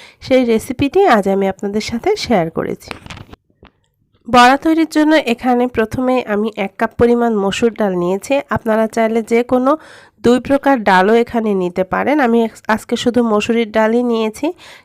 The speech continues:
সাথে দিয়ে দিচ্ছি ওয়ান থার্ড কাপ পরিমাণ পোলাওয়ের চাল। আমি এখানে পোলাওয়ের চালটা নিয়েছি, আপনারা চাইলে এখানে যে কোনো আতপ চাল নিতে পারেন। আতপ চাল দেওয়ার কারণে এটা অনেক বেশি ক্রিস্পি হয়। পোলাওয়ের চালটা দিলে একটা সুঘ্রাণ আসে আর খেতেও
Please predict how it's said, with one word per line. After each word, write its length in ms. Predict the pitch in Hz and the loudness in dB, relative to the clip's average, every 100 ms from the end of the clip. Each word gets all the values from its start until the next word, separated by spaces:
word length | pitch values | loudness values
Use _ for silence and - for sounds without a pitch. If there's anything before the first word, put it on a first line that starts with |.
| - | -4
সাথে 260 | 277 254 285 262 | 0 0 0 -2
দিয়ে 160 | 269 254 | -2 -2
দিচ্ছি 260 | 269 - 302 - | -6 -4 -4 0
ওয়ান 180 | 226 226 233 | 2 2 0
থার্ড 180 | 247 - | -4 -4
কাপ 120 | 254 - | -6 0
পরিমাণ 320 | 240 247 254 339 - | 0 0 -2 -4 -2
পোলাওয়ের 380 | 196 165 170 - | 0 0 -2 -6
চাল। 140 | 185 180 - 214 | -6 -6 -4 0
আমি 120 | 247 262 | 0 0
এখানে 220 | 269 269 - | 0 0 0
পোলাওয়ের 320 | 226 233 254 269 | 2 2 2 2
চালটা 240 | 269 269 269 | 0 0 -2
নিয়েছি, 260 | 262 262 302 262 | -2 -4 -4 -4
আপনারা 280 | 226 214 214 214 | -2 -4 -4 -2
চাইলে 240 | 208 214 240 | -4 -2 -4
এখানে 260 | 226 220 226 302 - - - - | -4 -6 -6 -8 -16 -20 -20 0
যে 100 | 233 240 | 2 2
কোনো 180 | 254 269 - | 2 0 -2
আতপ 200 | 208 220 - | -2 -4 0
চাল 140 | 233 226 220 | 0 0 -2
নিতে 180 | 196 196 185 | -4 -4 -2
পারেন। 200 | 208 339 240 | 0 2 2
আতপ 200 | 233 226 - | 0 -2 0
চাল 140 | 226 226 | 0 2
দেওয়ার 220 | 233 226 220 | 0 2 2
কারণে 280 | 214 233 240 - | 2 0 -2 -4
এটা 140 | 208 196 202 | -2 0 0
অনেক 160 | 220 226 | -2 0
বেশি 180 | 240 247 240 | -2 -2 -4
ক্রিস্পি 340 | 214 - - 190 | -6 -6 -6 -2
হয়। 160 | 214 359 - _ _ _ - | 0 -2 -6 _ _ _ -2
পোলাওয়ের 300 | 262 294 311 | 2 2 2
চালটা 280 | 302 294 302 277 | 2 2 2 0
দিলে 180 | 269 285 285 | 0 0 0
একটা 200 | - 277 - | -2 -6 0
সুঘ্রাণ 440 | 254 233 226 254 247 202 | 2 2 2 0 0 -4
আসে 200 | 202 - 269 202 | -6 -2 -2 0
আর 80 | 196 - | -2 -4
খেতেও 300 | 214 208 | -4 0